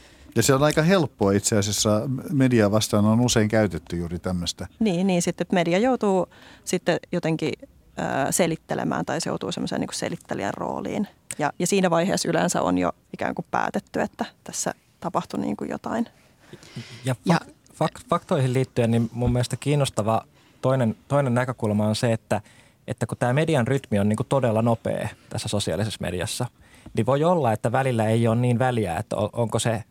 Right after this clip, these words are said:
Speaker 3: ensimmäinen tavallaan reaktio, minkä sä saat aikaan, niin perustuuko se itse asiassa tosiasioihin vai ei, joka on tosi harmillinen juttu. Koska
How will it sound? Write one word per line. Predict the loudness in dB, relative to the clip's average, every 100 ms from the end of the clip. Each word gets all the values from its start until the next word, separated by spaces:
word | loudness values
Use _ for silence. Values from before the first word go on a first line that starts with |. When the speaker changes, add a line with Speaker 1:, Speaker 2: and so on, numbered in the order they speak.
| -4
Speaker 3:
ensimmäinen | 0 2 2 2 2 0 -4 _
tavallaan | -2 0 2
reaktio, | 2 0 0 -2
minkä | -2 -2
sä |
saat | -2 0
aikaan, | 0 0 -2 -2
niin | 0
perustuuko | 0 -2 -4 -4
se | -2 -2
itse | -2
asiassa | -2
tosiasioihin | -2 -2 -4 -2 -2 -2 -2
vai | -2
ei, | 0 0
joka | 0
on | 0
tosi | 0 0
harmillinen | 0 0 -2 -6 -8 -8 -8
juttu. | -12 -16 -20 -20 -20 -18 -6
Koska | -4 0 -2